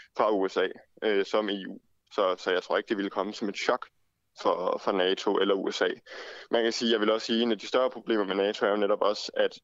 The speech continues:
man har ikke sammenhængende interesser. Altså sådan, Ungarn har nogle andre interesser, end Tyrkiet har.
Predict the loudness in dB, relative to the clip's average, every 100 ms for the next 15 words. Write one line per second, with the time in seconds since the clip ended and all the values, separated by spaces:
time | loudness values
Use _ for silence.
0 | -2 -2 2 2 2 0 -2 2 0 0
1 | -2 0 2 0 0 -2 0 0 0 0
2 | -6 _ _ -4 -4 -4 -4 -2 -2 -6
3 | -16 -16 -18 -2 0 2 2 0 -6 -4
4 | -2 0 -2 0 0 0 -2 -2 -2 -2
5 | -6 -8 -12 -2 0 2 0